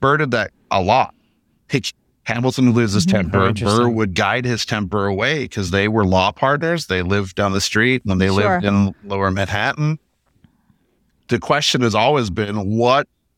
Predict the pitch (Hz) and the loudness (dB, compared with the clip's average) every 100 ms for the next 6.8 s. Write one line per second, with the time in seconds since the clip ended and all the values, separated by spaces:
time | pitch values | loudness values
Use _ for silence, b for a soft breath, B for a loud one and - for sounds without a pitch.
0 | _ - 113 101 104 107 113 113 107 101 | _ -2 0 0 0 0 0 0 2 2
1 | 104 92 98 92 92 - 95 - 117 107 | 2 2 2 2 0 -6 -12 -2 0 2
2 | 98 - 90 90 110 90 95 95 107 104 | 0 -4 -6 -2 0 2 2 2 4 2
3 | 95 73 101 101 101 90 92 87 90 85 | 2 0 -2 0 0 2 0 2 0 0
4 | 101 87 87 - - 92 95 90 - 104 | 0 0 -2 -4 -2 0 0 -2 -4 -4
5 | 90 71 50 - - 98 - 117 208 180 | -4 -8 -12 -8 -2 0 2 2 2 2
6 | 110 87 90 - 80 76 78 | -2 0 0 0 0 0 -2